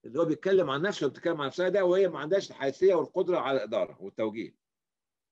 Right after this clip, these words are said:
إن ساعات بياخدوا القرار أو ساعات بياخدوا القرار بدون، بدون إيه، مرجعيات، إذا كان هو مجلس إدارة إلى آخره. آه، بيتخطى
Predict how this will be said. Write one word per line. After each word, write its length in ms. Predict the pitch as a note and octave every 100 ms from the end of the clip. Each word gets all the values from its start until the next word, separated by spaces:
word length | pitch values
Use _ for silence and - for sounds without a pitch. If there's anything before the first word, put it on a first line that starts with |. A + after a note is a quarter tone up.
| _ _ _ _ _ _ _ _ _ _ _ _ _ _ _ _ _ _ _ _ _ _ _ _ _ _ _ _ _ _ _ _ -
إن 140 | D3+ D3
ساعات 340 | E3 G#3+ B3+
بياخدوا 480 | F3+ F3+ F#3+ F3 F#3
القرار 500 | - E3+ G3 A#3+ G#3+
أو 80 | E3+
ساعات 200 | E3+ F3
بياخدوا 200 | F#3 C3+ F3
القرار 160 | G#3+
بدون، 720 | G#3+ G3+ D3+ D3 G3 A3 G#3 E3+
بدون 340 | C#3 E3 G3+ -
إيه، 280 | F3+ G3 G3
مرجعيات، 760 | E3+ E3 C3+ C#3+ D#3 A#2+ - - _ _ _ _ _ _
إذا 80 | G2
كان 120 | C3+
هو 180 | C#3+ D3
مجلس 320 | C#3+ D3 B2
إدارة 220 | A2 D3+ C#3+
إلى 260 | G#2+ F#2+
آخره. 300 | E2 C2 - _ _ _ _ _ _ _ _ _ _ _ _ _ _ _ _ _
آه، 120 | A2
بيتخطى 800 | A2+ C#3+ C#3+ F3 B3 - F3 E3+